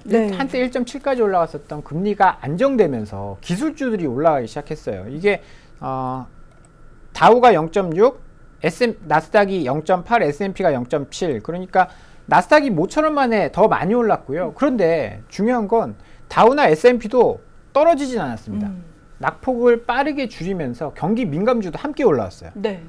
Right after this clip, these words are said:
Speaker 2: 그러니까 우리도 지금 그렇잖아요.
Speaker 1: <laughs> 그러니까요.
Speaker 2: 경기 민감주랑 성장주랑 같이 올라가고
Speaker 1: 음.
Speaker 2: 있죠. 고용이 부진하면서 돈을 푸니까 다 같이 좋아질 거다.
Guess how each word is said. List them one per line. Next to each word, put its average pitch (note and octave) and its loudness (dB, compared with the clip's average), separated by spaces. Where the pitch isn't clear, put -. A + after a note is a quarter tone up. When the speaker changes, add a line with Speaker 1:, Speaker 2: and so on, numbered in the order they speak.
Speaker 2:
그러니까 G#3+ 2
우리도 G3+ 2
지금 C#3 -4
그렇잖아요. C3+ -4
Speaker 1:
<laughs> G3+ -14
그러니까요. C4+ 2
Speaker 2:
경기 A3+ 4
민감주랑 F3+ 2
성장주랑 G#3+ -4
같이 - -8
올라가고 E3 2
Speaker 1:
음. G2 -8
Speaker 2:
있죠. G2 -10
고용이 A#3+ 4
부진하면서 F#3 0
돈을 A#3 2
푸니까 B2 -2
다 - -10
같이 A3 -2
좋아질 E3 4
거다. G2+ -6